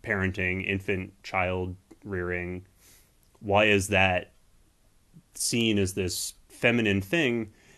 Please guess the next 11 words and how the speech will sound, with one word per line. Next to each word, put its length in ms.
And 100
I 100
think 340
the 120
real 460
answer 480
is 760
because 880
as 260
a 140
job 880